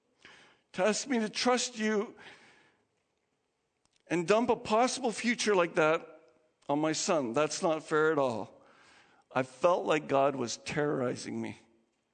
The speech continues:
To have to agree to put my boys in God's hands, giving him permission to do anything awful with my <laughs> boys, if that was his will, it seemed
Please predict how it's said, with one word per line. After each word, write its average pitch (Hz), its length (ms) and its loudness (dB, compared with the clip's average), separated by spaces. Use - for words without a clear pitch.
To 143 80 -4
have 147 120 -2
to 180 80 -2
agree 170 320 0
to 175 80 -6
put 190 200 -2
my 160 140 2
boys 185 600 -2
in 147 160 -2
God's 160 300 0
hands, 131 560 -4
giving 160 280 -2
him 190 180 0
permission 185 460 -4
to 180 120 -10
do 180 200 -6
anything 180 680 -4
awful 151 680 0
with - 200 -10
my 262 180 -2
<laughs> 143 60 -12
boys, - 480 -2
if 135 160 -10
that 170 180 4
was 165 160 0
his 156 180 -8
will, 151 340 2
it 139 100 -6
seemed 175 440 -4